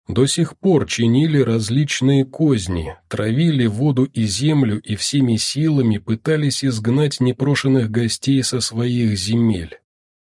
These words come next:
Непроглядная ночь в городе, извечно погруженном во мрак подворотен и полумрак улиц, мелко семенила за мной по пятам, обдавая своим леденящим дыханием и подгоняя меня быстрее покинуть казавшееся враждебным пространство.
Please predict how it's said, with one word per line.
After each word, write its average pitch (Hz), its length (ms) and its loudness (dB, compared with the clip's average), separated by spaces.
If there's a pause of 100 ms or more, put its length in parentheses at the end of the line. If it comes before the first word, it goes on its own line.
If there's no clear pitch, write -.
(100)
Непроглядная 123 1000 2
ночь 135 360 2
в 95 120 -10
городе, 120 560 2
извечно 113 680 0
погруженном 117 960 0
во 110 160 0
мрак 117 480 0
подворотен 117 840 0
и - 140 -6
полумрак 120 720 0
улиц, 127 520 -2 (320)
мелко 143 500 2
семенила 139 720 4
за 120 200 0
мной 131 280 2
по 127 140 0
пятам, 117 600 -2 (340)
обдавая 113 600 0
своим 110 500 2
леденящим 110 800 0
дыханием 104 840 0
и 143 80 -2
подгоняя 143 640 2
меня 143 300 4
быстрее 139 540 0
покинуть 131 640 0
казавшееся 123 960 -2
враждебным 107 840 0
пространство. 101 1040 -4